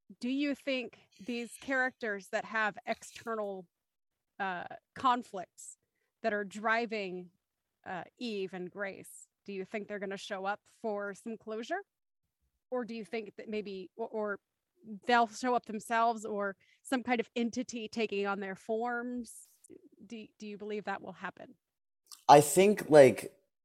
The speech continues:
Speaker 2: in my head, it's more likely that there would be some sort of entity, but I also don't think that's true closure. Like, I think that they would both see through that and be like, "This is one thing for my own brain, but, like,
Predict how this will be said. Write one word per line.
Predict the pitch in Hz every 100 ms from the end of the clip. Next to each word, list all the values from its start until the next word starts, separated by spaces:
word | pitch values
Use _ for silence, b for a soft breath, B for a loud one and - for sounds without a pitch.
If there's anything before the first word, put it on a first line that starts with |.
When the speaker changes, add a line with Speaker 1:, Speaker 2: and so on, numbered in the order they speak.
| _ _ _ _
Speaker 2:
in | 143 156
my | 147 151
head, | 170
it's | 165 143
more | 139
likely | 127 120 131
that | 117
there | 110
would | 110
be | 104
some | 104 110
sort | 104 113
of | 101 92
entity, | 95 101 117 120 127 127 - _ -
but | 123 -
I | 117
also | 110 117 143
don't | 131 120
think | 123 110
that's | 110 107 - - _
true | - 110 110
closure. | 104 - 95 110 131 127
Like, | 113 117
I |
think | 113 135 139
that | 139
they | 127 117
would | 107
both | 110 113
see | - 117
through | 107 98 104
that | 113 110
and | 110
be |
like, | 104 101 98
"This | 113
is | 110 95 - - _ _ _ _ _ _
one | 117 127 131
thing | 131 120
for | 120 110
my | 104 104
own | 107 107 107
brain, | 98 101 110 95 92
but, | 90
like, | 90 87 95